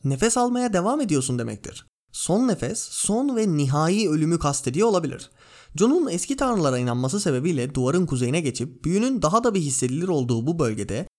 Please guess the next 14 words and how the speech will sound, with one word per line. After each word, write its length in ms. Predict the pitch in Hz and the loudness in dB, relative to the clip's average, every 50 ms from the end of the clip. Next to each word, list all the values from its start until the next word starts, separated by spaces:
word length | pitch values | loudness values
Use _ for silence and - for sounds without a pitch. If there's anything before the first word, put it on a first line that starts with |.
| _ - 151 | _ 2 4
dokuz 420 | 165 180 180 - - 285 277 254 196 | 4 4 4 4 2 2 2 2 2
büvet 260 | 196 196 233 226 247 | 2 2 2 4 4
ağacının 300 | 226 185 160 156 151 139 | 4 4 2 2 0 0
ortasında 420 | 131 131 131 131 123 135 131 123 | 0 0 0 0 -2 0 0 0
yapılan 440 | 120 117 117 123 123 120 120 131 151 | -2 -2 -2 -2 -2 -2 -2 -2 0
bu 60 | 202 | 0
seremoninin 640 | - - 202 165 147 135 127 127 123 120 113 113 117 | 0 0 0 0 2 0 0 0 -2 -2 -4 -4 -2
kökleri 540 | - 135 120 123 - 117 107 120 170 233 - _ _ _ _ - | -2 -2 -2 -2 -2 -4 -2 -2 -4 -4 -6 _ _ _ _ -4
aslında 360 | 330 285 - 359 349 302 247 | -2 0 2 2 2 2 2
bambaşka 440 | 247 269 294 285 262 226 - 226 214 | 2 2 2 2 0 0 2 0 0
bir 40 | 208 | 2
şey 120 | 208 220 | 2 2
olabilir 300 | 214 202 202 196 220 226 | 2 2 2 2 2 4
yani. 260 | 214 156 117 117 - | 4 2 0 -2 -6